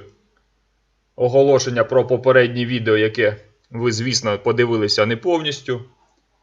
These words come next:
Це відео з однією гривню набрало вже більше десяти тисяч переглядів, із яких люди не подивилися навіть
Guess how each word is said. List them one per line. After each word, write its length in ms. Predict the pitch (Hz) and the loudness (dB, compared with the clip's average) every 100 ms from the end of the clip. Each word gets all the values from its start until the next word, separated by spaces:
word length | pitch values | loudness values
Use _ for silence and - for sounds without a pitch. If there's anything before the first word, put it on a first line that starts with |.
| _ _ _ _ _ | _ _ _ _ _
Це 200 | - 143 | -2 -2
відео 460 | 143 135 120 113 107 | 0 -2 0 0 0
з 240 | 107 - | -4 -8
однією 600 | - 117 127 127 120 117 | -6 -4 0 2 2 2
гривню 520 | 127 127 117 107 107 107 _ _ _ _ _ _ _ - | 0 0 0 -2 -8 -10 _ _ _ _ _ _ _ -6
набрало 520 | 131 123 127 123 113 | 0 0 2 0 0
вже 180 | 104 107 | -2 -6
більше 480 | 98 117 113 - 98 | -8 -10 -10 -10 -10
десяти 460 | 113 110 120 120 | -8 -4 -4 -4
тисяч 540 | 107 113 104 101 - _ _ _ - | -12 -12 -8 -10 -10 _ _ _ -6
переглядів, 760 | 127 139 170 170 147 143 139 131 _ _ _ _ _ _ | -2 0 0 0 -4 -6 -8 -12 _ _ _ _ _ _
із 340 | - 202 156 117 | -10 -6 -6 0
яких 640 | 120 113 143 160 - - _ _ _ _ _ _ _ _ _ _ _ _ _ _ _ _ _ - | 0 0 -2 -2 -2 -20 _ _ _ _ _ _ _ _ _ _ _ _ _ _ _ _ _ -4
люди 300 | 147 190 165 | 2 4 2
не 100 | 151 | 2
подивилися 680 | 135 135 131 156 147 127 131 | 2 4 6 6 2 2 2
навіть 500 | 120 131 123 117 | 4 2 2 -4